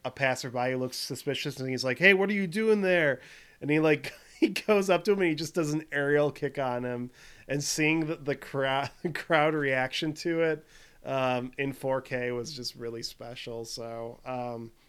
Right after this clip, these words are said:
yeah, check out that movie theater. Also check out the movie Memories of Murder. I think when people talk about Bong Joon-ho, the director, they're always talking about the movie Parasite, and they should, because that's a great movie, but he's made a lot of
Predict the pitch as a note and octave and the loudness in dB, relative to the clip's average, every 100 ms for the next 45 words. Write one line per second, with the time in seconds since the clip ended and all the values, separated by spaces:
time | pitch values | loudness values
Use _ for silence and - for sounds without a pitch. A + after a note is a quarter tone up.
0 | _ C#3+ C#3+ F3 F3 F#3+ F3 E3 D3+ D3+ | _ 0 2 2 2 2 2 2 2 0
1 | D3+ D#3 D3+ A#2+ C#3 D3 C#3 D3+ D3 C#3 | -2 0 0 0 -4 -4 -4 -2 0 -2
2 | C#3 C#3 C3+ C3 B2+ C3 B2+ B2+ A#2+ A#2+ | -2 -2 -2 -2 -2 -4 -6 -6 -6 -6
3 | B2 B2 B2 - - - - _ - B2 | -4 -4 -6 -10 -20 -20 -20 _ -16 -4
4 | F3 F3 F3 D3+ D3+ D3 D3 C#3 C#3+ C3+ | 0 0 0 0 -2 0 0 2 0 0
5 | - C3 C3 B2+ C3+ B2+ C3 C3 C3 B2+ | -2 -2 -2 -4 -4 -4 -2 0 0 -2
6 | A#2+ B2+ B2 A#2+ C#3 C3 B2+ A#2+ B2+ C3 | -6 -6 -6 -6 -10 -8 -8 -6 -4 -4
7 | C3 - B2+ B2 B2+ B2 C3 B2+ B2 A#2+ | -6 -6 -8 -6 -6 -4 -4 -4 -4 -8
8 | - B2 A#2+ A#2+ B2+ A2+ A#2 - - - | -8 -6 -6 -6 -8 -6 -8 -10 -18 -20
9 | - A#2+ B2 B2 - E3 D#3 B2 A#2 B2 | -18 -6 -4 -2 0 2 4 2 -2 -6
10 | C3 B2+ - B2 A#2+ C3+ C#3 A#2+ B2 B2 | -4 -4 -4 -10 -4 -2 -2 -2 -6 -4
11 | D3 D#3 D#3 _ - - _ - C#3+ D3+ | -4 -4 -6 _ -20 -20 _ -4 2 4
12 | C#3 C#3 C3 C#3+ C#3 B2+ C3 C3+ | 2 -2 0 0 2 0 0 -2